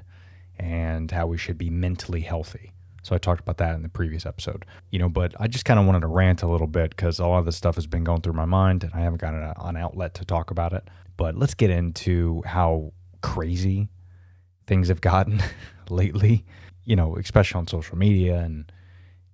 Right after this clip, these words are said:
and, uh, T V, and, and it's, it's getting wild. But before we get into that, uh, I do just wanna give a, a quick shout out to our sponsors over at Superfat. Uh, if you guys aren't familiar with Superfat,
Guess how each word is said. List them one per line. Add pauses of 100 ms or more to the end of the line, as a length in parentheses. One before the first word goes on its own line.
and,
uh,
T
V,
and,
and (100)
it's, (520)
it's
getting
wild. (580)
But (200)
before
we
get
into
that,
uh,
I
do
just
wanna
give
a,
a
quick
shout
out
to
our
sponsors
over
at (100)
Superfat. (600)
Uh,
if
you
guys
aren't
familiar
with
Superfat,